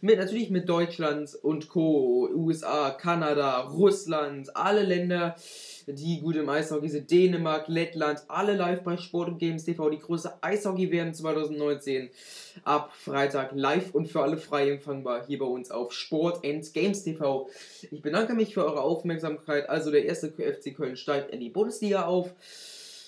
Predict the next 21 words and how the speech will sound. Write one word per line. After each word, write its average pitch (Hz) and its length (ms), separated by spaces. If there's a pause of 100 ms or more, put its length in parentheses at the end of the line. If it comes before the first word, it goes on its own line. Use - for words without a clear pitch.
(120)
Direkter 175 480
Wiederaufstieg 135 580
nach, 120 160
ab, - 300
nach 131 180
Bundesliga-Abstieg 139 840
zweitausendachtzehn. 120 1200
Wenn 156 180
euch 196 120
das 156 180
Video 151 240
gefallen 170 280
hat, 165 120
lasst 202 280
gerne 190 200
ein 165 100
Like 151 240
und 139 120
ein - 80
Abo 190 260
da. 170 340